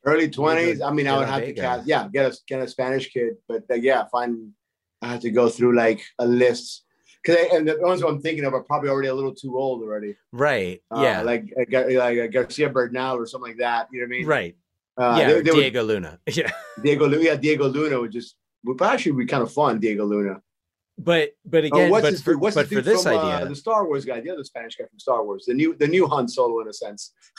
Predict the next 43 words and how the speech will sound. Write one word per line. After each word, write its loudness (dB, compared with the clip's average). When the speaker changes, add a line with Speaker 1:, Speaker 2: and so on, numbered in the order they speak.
Speaker 2:
Pedro 0
Pascal? -2
Speaker 1:
Pedro 2
Pascal. 2
Speaker 2:
Yeah. 0
Not 2
Speaker 1:
Step 2
Speaker 2:
the 4
Speaker 1:
up 2
or -6
something, 2
that 4
Speaker 2:
actual, -
Speaker 1:
guy. -2
Speaker 2:
not -2
the 0
guy 2
who -6
played 2
the -2
young -2
Han -4
Solo. 0
<laughs> -20
Speaker 1:
Which, 0
let's, 2
I 0
know 2
we're 4
on 0
Zorro, 0
but -4
let -6
me -4
sidetrack -6
'cause -8
I -2
know -4
you -2
would, -6
you'd -8
like -2
this. -16